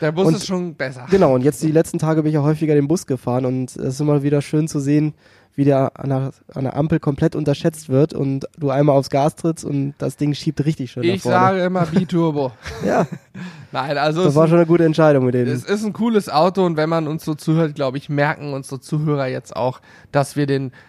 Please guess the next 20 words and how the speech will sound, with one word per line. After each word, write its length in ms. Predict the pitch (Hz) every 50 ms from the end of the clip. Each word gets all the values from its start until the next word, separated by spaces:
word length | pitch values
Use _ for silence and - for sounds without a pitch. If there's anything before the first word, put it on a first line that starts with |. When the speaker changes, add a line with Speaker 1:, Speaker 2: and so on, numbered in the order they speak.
| - _ _ _ _ -
Speaker 1:
den 280 | 156 151 147 147 135 135
vermeintlichen 600 | - 147 139 143 143 151 160 143 151 135 156 139
Fehlkauf 420 | - 156 151 143 - 151 143 -
trotzdem 520 | - - 151 151 - - - 156 151 143
nicht 240 | 143 156 151 - _
bereuen. 420 | - 135 127 135 139 156 160 165 165
Na 120 | 147 135
klar, 280 | - - - 143 156 170
Speaker 2:
Nein. 100 | 110 95
Speaker 1:
kostet 340 | 98 - 107 110 - 165 143
der 380 | 160 147 110 - - - - -
immer 220 | - 165 185 185 175
ein 100 | 175 170
bisschen 340 | 160 160 - - 160 151 143
Geld 300 | 143 147 170 190 185 175
und 140 | 175 165 135
alles, 300 | 104 147 160 165 - -
keine 280 | - 151 147 151 151
Frage. 500 | 143 - - 131 135 143 151 156 156 147 - _ - - - - - _ _ _ -
Aber 480 | 135 139 160 175 208 233 262 285 -